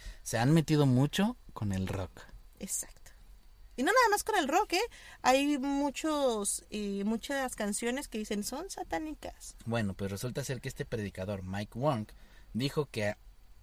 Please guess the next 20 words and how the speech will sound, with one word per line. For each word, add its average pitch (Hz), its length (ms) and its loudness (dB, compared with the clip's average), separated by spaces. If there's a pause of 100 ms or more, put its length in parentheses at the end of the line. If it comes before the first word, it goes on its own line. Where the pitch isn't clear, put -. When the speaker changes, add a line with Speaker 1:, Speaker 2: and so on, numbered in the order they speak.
Speaker 1:
el 113 140 2
siglo 180 280 6
veintiuno, 131 480 4 (420)
exactamente, 104 680 -2
aquel 131 260 -2
siglo 139 260 2
en 117 100 4
el 101 100 -2
que - 60 -12
estamos 127 320 0
viviendo 107 340 2
y 98 40 0
no 101 100 2
ha - 40 -6
pasado 90 300 -8
nada, 202 260 2 (240)
<laughs> - 920 -18
dijo 175 340 2
que 147 260 2
era 190 320 2